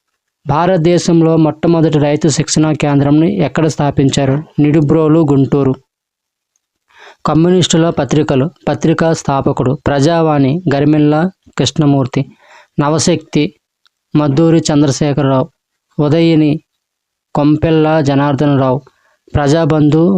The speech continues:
వాహిని, చిత్రగుప్త, ఎన్జి రంగా. విశాలాంధ్ర, పుచ్చలపల్లి సుందరయ్య. ప్రతిభ, శివశంకర శాస్త్రి. జనవాణి, తాపి ధర్మారావు. ప్రజాశక్తి, కమ్యూనిస్ట్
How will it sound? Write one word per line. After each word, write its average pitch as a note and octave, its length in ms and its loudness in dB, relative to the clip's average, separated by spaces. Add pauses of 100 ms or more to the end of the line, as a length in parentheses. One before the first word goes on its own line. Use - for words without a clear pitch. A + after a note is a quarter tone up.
(100)
వాహిని, D3 500 2 (440)
చిత్రగుప్త, D3+ 680 -4 (200)
ఎన్జి D3 340 0
రంగా. C#3 400 0 (180)
విశాలాంధ్ర, D3+ 720 0 (240)
పుచ్చలపల్లి D3+ 600 -2
సుందరయ్య. C3+ 540 0 (540)
ప్రతిభ, D3+ 280 0 (360)
శివశంకర D3+ 800 -2
శాస్త్రి. C3+ 640 -4 (400)
జనవాణి, D3+ 680 0 (260)
తాపి D3 360 0
ధర్మారావు. C#3 680 0
ప్రజాశక్తి, D3 680 -2
కమ్యూనిస్ట్ C#3+ 560 0